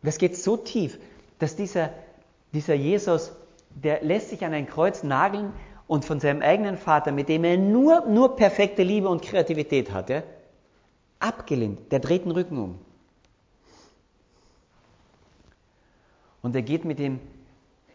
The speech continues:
natürlich mit einem Weinen, aber mit einem lachenden Herz da hinein, weil er weiß, ich krieg diese Freude an diesen Millionen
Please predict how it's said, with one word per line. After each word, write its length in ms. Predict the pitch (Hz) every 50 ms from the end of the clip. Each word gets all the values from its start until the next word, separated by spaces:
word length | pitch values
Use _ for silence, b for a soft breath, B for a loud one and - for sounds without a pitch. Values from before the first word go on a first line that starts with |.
| _ _ _ _ _ _ - - 113 110 - _ _ _ 185
natürlich 320 | 139 113 - - 180 165 143
mit 120 | 131 127
einem 220 | 120 113 113 110
Weinen, 380 | 101 98 98 95 90 87 - -
aber 120 | 117 110
mit 120 | 113 117 120
einem 300 | 120 120 123 123 123 127
lachenden 540 | 135 147 175 202 196 - - 196 180 156 143
Herz 260 | 139 165 170 165 -
da 80 | -
hinein, 360 | 139 110 135 131 107 101 107 120 B B B B B B B
weil 120 | - 123 127
er 80 | 127
weiß, 220 | 135 131 127 120 131
ich 100 | 123 -
krieg 280 | - 139 120 - -
diese 300 | - 190 185 185 185 170
Freude 520 | - - - - 127 123 123 113 104 101 92
an 80 | 113
diesen 360 | 117 117 117 135 127 135 135
Millionen 680 | 135 139 143 143 135 135 185 254 269 214 131 98 95 95